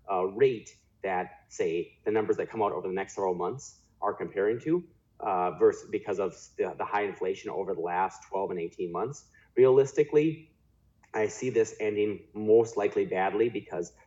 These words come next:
there's still a lot of inflation happening in the system on the supply side that consumers haven't seen yet.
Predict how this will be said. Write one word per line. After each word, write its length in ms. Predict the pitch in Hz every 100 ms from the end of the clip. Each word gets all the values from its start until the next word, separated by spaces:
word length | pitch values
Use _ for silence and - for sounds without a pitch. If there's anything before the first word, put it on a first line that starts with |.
| -
there's 160 | 104
still 320 | - 127 127 123
a 60 |
lot 340 | 98 95 95 -
of 320 | 95 90 85 - _
inflation 540 | 107 - 104 107 95
happening 460 | 85 98 95 104 90
in 100 | 90
the 80 | 85
system 520 | - 120 - 95 90 - -
on 140 | 117
the 80 | 110
supply 500 | - - - 104 113
side 260 | 117 90 92
that 80 | -
consumers 420 | 92 - 110 95
haven't 280 | 98 87 76
seen 220 | 90 78
yet. 180 | 69